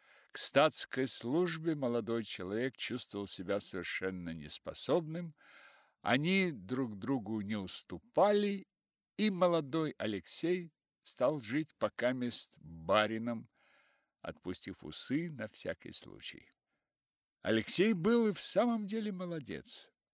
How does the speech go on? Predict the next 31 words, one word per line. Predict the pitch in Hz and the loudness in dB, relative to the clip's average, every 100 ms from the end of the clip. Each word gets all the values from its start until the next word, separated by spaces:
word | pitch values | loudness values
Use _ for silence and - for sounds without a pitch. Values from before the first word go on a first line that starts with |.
| _ _ _ _ _ | _ _ _ _ _
Право, | 110 147 208 208 185 170 | 0 4 4 4 2 -2
было | 117 156 165 151 | -2 -2 0 -2
бы | 135 127 | -4 -4
жаль, | 98 151 208 185 120 _ _ - _ _ _ _ - | -2 0 2 0 -4 _ _ -20 _ _ _ _ -2
если | 127 - 135 | 0 0 -2
бы | 123 131 | -2 -2
его | 123 131 120 | 0 0 0
стройного | - - - 135 139 123 113 101 | -2 -4 0 2 2 0 -4 -4
стана | - - - 147 175 160 117 95 80 - _ _ | -2 -2 0 2 2 2 -4 -4 -6 -12 _ _
никогда | 104 131 - 120 107 143 | -4 -4 -2 -4 0 0
не | 139 127 | 2 -2
стягивал | - - 139 123 131 131 123 | -2 2 2 2 -2 -2 0
военный | 120 120 120 113 110 | 0 0 0 -2 -2
мундир, | 110 107 101 101 165 127 | -2 -2 -4 0 0 2
и | 113 | 0
если | 113 139 - 127 | 2 0 0 0
бы | 113 131 | 2 4
он | 139 120 | 4 2
вместо | 113 143 147 - 127 | 2 2 2 2 2
того, | 135 131 147 | 4 4 4
чтоб | 131 - 120 - | 0 -2 -4 -2
рисоваться | 113 117 127 123 147 - - 120 | -2 0 2 6 4 4 0 2
на | 120 | 0
коне, | - 123 147 151 127 - - - - _ | 4 2 4 2 0 -4 -14 -14 -18 _
провёл | 101 123 147 165 | 4 6 6 6
свою | 147 127 135 139 | 4 2 4 6
молодость, | 139 165 160 139 143 - - | 6 6 6 4 2 0 0
согнувшись | - 127 127 143 165 - - 123 - | 2 2 2 2 2 0 -2 -2 -2
над | 113 131 - | 0 -2 0
канцелярскими | 123 117 - 120 143 131 - - 117 117 | -4 -2 2 4 6 4 0 -2 -2 -2
бумагами. | 98 123 156 139 92 78 - | 0 2 4 4 0 -12 -18